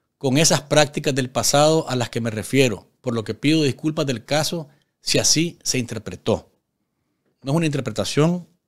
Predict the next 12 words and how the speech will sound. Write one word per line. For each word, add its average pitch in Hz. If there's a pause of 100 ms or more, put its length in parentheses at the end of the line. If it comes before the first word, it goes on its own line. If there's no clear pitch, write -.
(340)
porque 98 (160)
hemos 113
visto 120
claramente, 117
Luciano, 113 (920)
eh, 92
lo 104
que 107
ocurrió 101
en 113
la 117
entrevista. 101